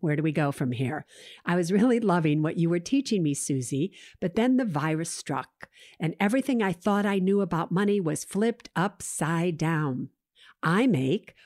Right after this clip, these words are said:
forty-five thousand dollars a year at my job currently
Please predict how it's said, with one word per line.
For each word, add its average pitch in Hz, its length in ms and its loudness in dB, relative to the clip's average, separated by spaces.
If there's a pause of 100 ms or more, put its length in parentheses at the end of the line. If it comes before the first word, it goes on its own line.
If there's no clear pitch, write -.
(160)
forty-five 226 480 2
thousand 156 320 0
dollars 139 400 -2
a 147 60 0
year 139 360 0
at 175 160 -2
my 170 180 0
job 156 420 -2
currently 160 540 0